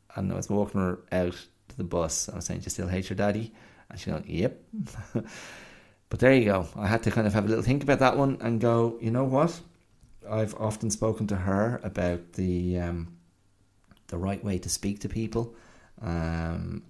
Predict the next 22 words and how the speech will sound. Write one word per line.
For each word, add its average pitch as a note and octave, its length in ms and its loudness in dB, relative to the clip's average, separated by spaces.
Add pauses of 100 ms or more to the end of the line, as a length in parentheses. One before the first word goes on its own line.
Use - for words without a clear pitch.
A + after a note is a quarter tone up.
and, D#2+ 560 -4 (920)
you A2+ 320 -2
know, F2 80 0
the F#2 180 0
sort G2+ 220 2
of F2 240 0 (460)
the G2 140 -8
best G2 280 2
way G2 240 4
to, F#2 280 -2
to - 240 -10
ask A#2+ 320 4
for A#2+ 140 0
things A#2 600 2
or E2 120 -2
to E2+ 380 -4
express F#2+ 500 0
that - 160 -4
you're F2+ 100 -2
unhappy B2 460 -2
with B2 160 0
something." A#2 520 0